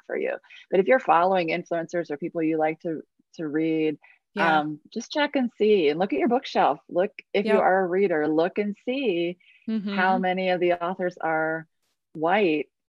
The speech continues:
Speaker 1: Um, I guarantee you it's gonna be a lot. If you are white and you read a lot and you've
Speaker 2: Yeah.
Speaker 1: never intentionally read books by people of color, um,
Speaker 2: Mm-hmm.
Speaker 1: then yeah. And then I have a
Speaker 2: And
Speaker 1: website ca-, it's, it's me, Marla dot com.
Speaker 2: Okay.
Speaker 1: That's a new one. I haven't done a lot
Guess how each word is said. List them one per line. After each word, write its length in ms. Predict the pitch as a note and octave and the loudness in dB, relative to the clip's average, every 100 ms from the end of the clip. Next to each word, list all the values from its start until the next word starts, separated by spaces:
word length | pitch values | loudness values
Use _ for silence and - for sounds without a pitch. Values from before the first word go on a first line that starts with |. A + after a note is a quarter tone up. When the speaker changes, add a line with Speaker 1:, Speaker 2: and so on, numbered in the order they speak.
| - | -4
Speaker 1:
Um, 420 | D#3+ D#3 D3+ D#3 _ | -2 -2 -6 -10 _
I 40 | - | -6
guarantee 400 | F3+ F#3+ A3 G3 | -4 -2 0 2
you 60 | |
it's 140 | D#3+ - | 0 -2
gonna 180 | E3+ D#3 | -8 -4
be 100 | D3+ | -2
a 80 | |
lot. 320 | C#3 D3 D3 - | 0 2 2 0
If 120 | E3 | -6
you 180 | E3+ F#3+ | -2 0
are 120 | G3+ | 2
white 400 | F3 D#3+ D#3 - - | 2 2 2 -2 -6
and 120 | D#3+ | -6
you 80 | D3 | -2
read 200 | D#3 D#3 | 0 0
a 60 | |
lot 360 | C#3+ C#3+ C#3+ C3+ _ _ - | 0 2 0 -4 _ _ -8
and 100 | D3+ | -4
you've 120 | D3+ | -2
Speaker 2:
Yeah. 100 | F#3+ | 2
Speaker 1:
never 220 | D#3 D3+ | 2 2
intentionally 920 | D3+ D#3 _ F3 - - E3 D3+ D3+ | -6 -10 _ -12 -12 -8 -6 -4 -4
read 400 | C#3 D3 C#3+ C#3 | -2 -2 -2 -4
books 300 | C3 C#3 C3+ _ - | -4 -6 -6 _ -12
by 400 | C#3 C3+ C3+ C3+ _ _ _ _ _ _ _ | -8 -6 -6 -10 _ _ _ _ _ _ _
people 220 | D#3+ C#3+ | -4 -4
of 80 | C#3 | -4
color, 500 | D#3+ C#3+ C#3+ D3 - _ - | -4 -2 -2 -6 -10 _ -6
um, 120 | A3 C4 | -6 -4
Speaker 2:
Mm-hmm. 220 | G3+ G3 G3 _ _ _ _ _ _ _ _ - | -6 -6 -10 _ _ _ _ _ _ _ _ -18
Speaker 1:
then 160 | D3 C#3+ | -14 -8
yeah. 260 | C3+ C3+ - | -6 -6 -2
And 140 | F#3 | 2
then 80 | F#3+ | 2
I 60 | |
have 140 | G#3+ G#3+ | 4 4
a 40 | |
Speaker 2:
And 80 | G3 | 6
Speaker 1:
website 520 | F3+ F3+ - E3 D#3+ | 6 4 -2 0 -2
ca-, 160 | - - - | -6 -16 -2
it's, 240 | F3 _ - | -2 _ -2
it's 200 | F#3+ - | -2 0
me, 200 | G3 F#3+ | 0 2
Marla 380 | F3 E3 E3 D#3+ | 4 4 2 2
dot 200 | D3 - | 0 -2
com. 340 | - C#3+ D3 D3+ - - | -6 -4 -4 -6 -12 -10
Speaker 2:
Okay. 200 | A3 G3+ | -6 2
Speaker 1:
That's 200 | F3+ G#3+ | 4 6
a 80 | C4 | 6
new 180 | G#3+ E3+ | 6 4
one. 160 | D#3+ | 4
I 60 | E3 | 2
haven't 240 | F#3 D#3+ E3+ | 0 0 0
done 180 | D3+ | 0
a 80 | D3 | 0
lot 300 | C#3+ D3 C3 | 0 0 -2